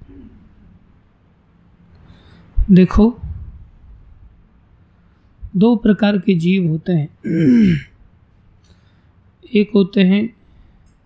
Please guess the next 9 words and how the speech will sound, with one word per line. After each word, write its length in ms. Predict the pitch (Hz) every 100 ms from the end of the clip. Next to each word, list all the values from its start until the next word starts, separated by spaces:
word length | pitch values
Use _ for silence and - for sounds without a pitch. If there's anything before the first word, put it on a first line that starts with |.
| - _ _ _ _ _ _
नित्य 400 | 190 202 - 196
मुक्त 360 | 175 190 190 -
जीव, 440 | 175 170 180 190 - _ _ _ _ _ _ _ _ _ _ _ _ _ _ _ _
एक 160 | 196 196
होते 260 | 185 175 196
हैं 80 | 180
नित्य 400 | 180 190 - 170
बद्ध 320 | 156 170 160
जीव। 300 | 160 151 165